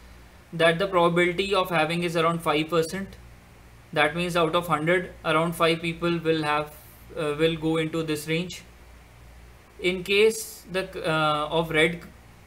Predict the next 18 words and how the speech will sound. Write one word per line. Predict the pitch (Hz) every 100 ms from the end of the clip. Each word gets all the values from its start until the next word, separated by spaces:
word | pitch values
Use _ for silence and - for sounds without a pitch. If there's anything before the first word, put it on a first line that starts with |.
| -
uh, | 156 147 147 143 156 - 190 147
red | 156 165
shaded | 180 170 180
region, | 170 175 185 214 - -
that | 160 151
is | 165
A | 156
C | 151 175
four | 170 160
point | 160 156
two, | 160 196 - - - - - - - - - - -
if | 170 175 160
this | 202 214
amount | 196 190 190
of | 196
current | 190 175 180
is | 190 185
flowing | 170 170 208